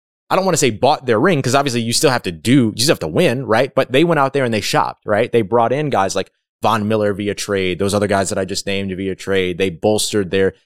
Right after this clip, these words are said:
defensive line with trades and big signings and one-year contracts. Remember, the mercenary for hire thing became a thing because of the Los Angeles Rams back in that two thousand seventeen, two thousand eighteen season. And so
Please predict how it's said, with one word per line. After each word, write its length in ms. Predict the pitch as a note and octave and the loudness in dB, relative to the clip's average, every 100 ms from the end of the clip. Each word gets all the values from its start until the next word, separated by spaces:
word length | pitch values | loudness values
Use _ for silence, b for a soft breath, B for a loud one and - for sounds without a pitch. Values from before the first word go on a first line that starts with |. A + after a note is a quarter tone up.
| _ | _
defensive 580 | A#2+ G#2+ - G2+ G#2 F#2 | -6 -4 -4 -4 -2 -2
line 460 | G2 G2+ G2+ G2+ F#2+ | -2 0 0 0 -2
with 140 | F#2 | -4
trades 540 | - A2 G2+ F#2+ F#2 F#2 | -2 0 0 0 -2 -4
and 200 | F#2 E2+ | -4 -2
big 180 | G#2+ | -2
signings 580 | F#2+ - G2+ G2 G2 G2 | -2 -2 -2 -2 -4 -4
and 200 | G2+ G2 | -4 -2
one-year 440 | G2+ A2+ A2+ G2+ G2 | 0 0 0 -2 -2
contracts. 680 | - G#2 G#2 G2+ F#2+ F#2+ | -4 -6 -4 -4 -4 -2
Remember, 160 | E3+ G3 | -4 0
the 120 | B2 b b _ | -2 b b _
mercenary 640 | B2+ F3 F3 F3 D#3 D3 | 2 2 4 2 4 4
for 180 | B2 A#2+ | 2 0
hire 800 | G#2+ - D3+ E3+ C3 G#2 F#2+ F2 _ _ _ _ | -2 0 2 4 2 2 0 -4 _ _ _ _
thing 360 | B2+ G2+ F#2+ F#2 | 0 0 -2 -4
became 520 | A2 - - D3+ G3 | -6 -6 -2 0 2
a 60 | C#3 | 0
thing 320 | G#2+ G#2 G2+ | 0 -2 -2
because 500 | A#2 - F3 C4 A2 | -4 0 2 2 0
of 220 | A#1+ - _ _ _ _ - | -6 -10 _ _ _ _ -2
the 260 | A2+ G2 | 0 0
Los 320 | G2 G#2+ G#2 | 2 2 2
Angeles 340 | G#2 G2 F#2+ F2+ | -2 -4 -6 -6
Rams 240 | G2+ G2 | -6 -4
back 240 | G#2+ G#2+ A#2 | -2 -4 -2
in 60 | |
that 120 | G2+ | -6
two 120 | - A2+ | -6 -2
thousand 300 | A2 F#2+ G2 | -2 -2 -2
seventeen, 420 | A2 G#2 G2+ F#2+ | -2 -2 -6 -6
two 80 | G2+ | -4
thousand 240 | F#2 F2+ | -4 -4
eighteen 340 | F2 - F3+ | -8 -6 -6
season. 380 | F#3+ - - - _ _ _ - | -6 -8 -14 -20 _ _ _ -4
And 140 | B2+ | 0
so 320 | D3+ C#3 B2+ | 4 4 2